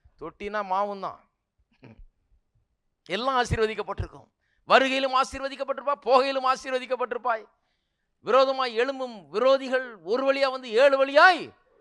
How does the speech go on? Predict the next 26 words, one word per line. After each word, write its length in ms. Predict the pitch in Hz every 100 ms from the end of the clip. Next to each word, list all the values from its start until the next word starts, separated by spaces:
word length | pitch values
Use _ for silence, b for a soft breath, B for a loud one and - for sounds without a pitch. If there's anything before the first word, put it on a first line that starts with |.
| _ _
ஓடி 420 | 139 240 339 339
போவார்கள். 600 | 330 311 311 311 254 240 180
களஞ்சியங்களில் 800 | - 254 285 269 262 247 226 208
கையிட்டு 380 | 202 277 254 196
செய்கிற 280 | 254 277 247
எல்லா 300 | 226 294 285
வேலையிலும் 340 | 277 277 254
ஆசீர்வாதம். 800 | 247 285 277 254 233 202 127 - _ _ _ _
இதை 220 | 254 269
பேச 480 | - 247 370 403 370
வேணும் 220 | 311 262
பாருங்க. 300 | 214 196 226
உள்ளத்திலே 840 | 269 285 381 381 - 240 - 320 262
இவைகள்லாம் 340 | 254 262 330
நிலைத்திருக்க 800 | 254 247 339 392 - 349 - 311
வேண்டும். 500 | 294 269 247 147 _ _ _ _ _ -
பிரச்சனையே 440 | 311 381 392 392 381
பேசிட்டு 180 | 339
இருக்க 200 | 302 285
கூடாது. 560 | 269 277 262 220 143 _ _ _ _ _ _
"ஒரே 260 | - 214 240
பிரச்சனைங்க, 720 | 254 254 240 262 254 240 226
ஒண்ணும் 300 | 196 240 254
இல்லைங்க, 600 | 254 254 254 247 233 - _ _ _ _ _ - -
பாக்கெட் 440 | 190 247 254 -
எம்டிங்க, 720 | 233 240 269 247 233 214 214